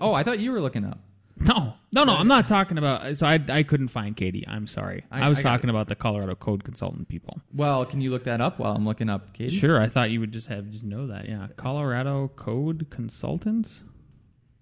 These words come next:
Speaker 2: That's a thing, huh?
Speaker 1: Yep.
Speaker 2: Consultants.
Speaker 1: They rock.
Speaker 2: Colorado Code Consulting. Are you sure that's what it is?
Speaker 1: Could be that too.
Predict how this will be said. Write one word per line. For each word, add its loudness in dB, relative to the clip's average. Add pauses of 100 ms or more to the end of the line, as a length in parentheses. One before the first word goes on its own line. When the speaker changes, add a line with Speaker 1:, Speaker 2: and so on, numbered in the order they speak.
(800)
Speaker 2:
That's -6
a -4
thing, -2
huh? -2 (440)
Speaker 1:
Yep. -4
Speaker 2:
Consultants. -4
Speaker 1:
They -12
rock. -20 (360)
Speaker 2:
Colorado 6
Code 2
Consulting. 0 (480)
Are 0
you 2
sure -2
that's 0
what 2
it -2
is? 2 (720)
Speaker 1:
Could -2
be 2
that -4
too. -6